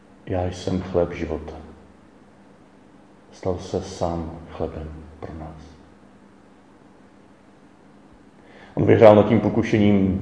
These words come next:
velikého zázraku, který možná přitáhne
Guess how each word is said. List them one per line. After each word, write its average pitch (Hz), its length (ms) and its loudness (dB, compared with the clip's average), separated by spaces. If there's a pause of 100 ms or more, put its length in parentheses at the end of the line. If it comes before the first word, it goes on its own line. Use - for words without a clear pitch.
velikého 98 420 4
zázraku, 92 680 4 (1800)
který 95 260 -4
možná 92 300 0
přitáhne 87 920 2